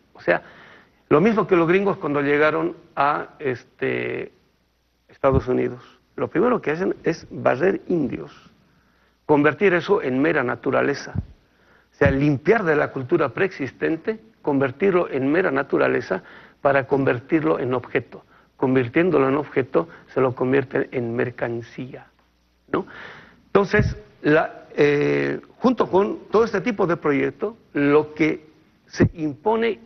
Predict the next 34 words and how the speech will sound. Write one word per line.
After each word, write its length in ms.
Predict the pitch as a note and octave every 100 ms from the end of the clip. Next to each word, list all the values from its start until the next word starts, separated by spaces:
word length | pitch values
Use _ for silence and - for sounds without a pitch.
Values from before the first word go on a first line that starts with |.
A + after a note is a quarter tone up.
| -
no 260 | F3+ A3+
es 200 | F#3+ G3
solo 640 | - - - A#3 B3 - - - _ -
una 220 | E3+ D3+
visión 300 | C3+ C3+ D#3
económica 480 | D3 D3 D3 C#3+ C3
política, 500 | B2 F#3 D#3+ B2 C3 - - - - -
es 260 | G3 - - _ _ _ -
culturalmente 760 | E3 C#3 G3 A#3 F3 D#3+ G3+
una 160 | F#3+ D#3
visión 380 | D3+ D#3+ F3
de 80 | E3
la 120 | E3
realidad. 480 | E3+ F3 - F#3 A#3 - - _ _ _ _ _ _ _
Y 140 | - F#3+
cuando 420 | - G3 F#3+ F#3
nosotros 480 | F#3 F3+ C#4+ C4+ G3
partimos 500 | F#3 - A3+ G#3+ D#3
de 80 | G#3+
esa 180 | G#3+
visión 400 | E3 E3 - C4+
de 80 | A3
la 120 | F3+
realidad 420 | D3+ D#3+ E3 F3+ -
como 240 | E3+ D#3+
si 120 | C#3+
fuese 280 | F#3+ C4+ G3+
la 140 | F3+ D3+
realidad, 420 | D3 D#3+ A#3 B3+ - - - - - -
estamos 320 | - E3 C#3+
perdidos. 460 | D3+ C#3 C#3 A#2
Cualquier 460 | - D3+ D3+ B3+ G3
proceso 420 | D#3+ D3+ A3 F3+
revolucionario, 880 | C#3 C3+ C3+ B2+ D3 F#3 A3 A3+